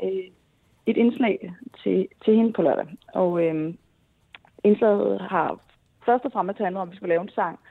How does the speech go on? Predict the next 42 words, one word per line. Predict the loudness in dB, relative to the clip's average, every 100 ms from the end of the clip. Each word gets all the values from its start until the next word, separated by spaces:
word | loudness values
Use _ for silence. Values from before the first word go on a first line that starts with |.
| -20 -20 _
Og | -16
så | -6
sidder | -2 0
vi |
og | 2
laver | 2
den | 2 -2
her | -2 -4
sang, | -4 -4 -6
og | -6 -4 -6
i | -8 -6
sangen | -4 -4 -4
er |
der | -2
en | -2
anekdote | -2 -4 2 4 4 2
om, | 0
hvordan | 0 -2 -2 -4
vores | -8
søster, | -6 -6 -4 -8 -8 _ _ _
som | -4 -2 -2 -8 -6
er | -4 -4
tre-fire | -4 -4 0 2
år, | 2 0 -2
fortalte | -4 -2 -2 -2
vores | -6 -4
far, | -2 0 0
at | -2
hun | -6 -4
absolut | -6 -6 -8 -4
ikke | -6 -4
gad | -4
at | -2
hedde | -4 -2
Ida | 0 0
alligevel, | 0 0 -2 -4 -8 _ _ _ 0
men | 4
hun | 4
hellere | 4 0 0
ville | -2
hedde | -2 -4 2
Flemming, | 2 4 0